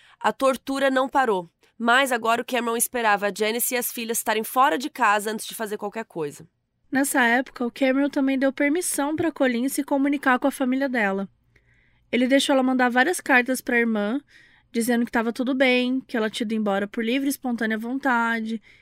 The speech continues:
Speaker 2: que eles não precisavam se preocupar. E é óbvio, né, que o Cameron lia todas as cartas antes de mandar, pra ter certeza que ela não tava contando nada incriminador.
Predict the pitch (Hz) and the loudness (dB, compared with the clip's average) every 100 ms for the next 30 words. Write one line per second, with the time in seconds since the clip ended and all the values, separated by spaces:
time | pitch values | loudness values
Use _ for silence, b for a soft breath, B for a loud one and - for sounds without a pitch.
0 | b - 285 302 294 311 349 381 349 311 | b -4 0 2 0 -2 -2 -4 -2 2
1 | 247 254 277 277 277 262 254 294 254 196 | 2 2 -2 -2 -2 -2 -2 -6 -2 -2
2 | 196 _ _ - 220 233 247 240 214 214 | -4 _ _ 0 2 2 2 0 0 0
3 | 240 - 220 220 240 240 247 254 277 262 | -4 -2 0 0 0 0 0 0 0 0
4 | 277 339 - - 233 240 277 247 254 - | 0 -2 -2 2 2 2 -2 -2 -2 -2
5 | 269 277 330 269 202 - 220 262 247 302 | -2 -2 0 0 -2 -2 -4 -2 -2 -2
6 | 277 262 277 294 285 277 277 269 285 269 | -2 -2 -2 0 0 2 0 0 -2 0
7 | 277 269 262 277 311 370 339 320 320 330 | 0 2 2 0 0 -2 0 0 0 -2
8 | 247 185 180 | -2 -2 -4